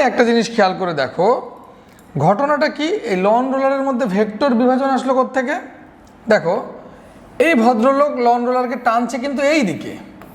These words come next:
কিন্তু তোমার কি মনে হয় এটা কি উঠে এই দিকে চলে যাবে, নাকি এটা নিচের দিকে মাটি বরাবর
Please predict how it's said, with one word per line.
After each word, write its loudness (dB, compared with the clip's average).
কিন্তু 2
তোমার 4
কি 4
মনে 2
হয় -8
এটা 2
কি 0
উঠে 2
এই 2
দিকে -2
চলে 4
যাবে, 0
নাকি 0
এটা 0
নিচের -2
দিকে 0
মাটি 2
বরাবর 2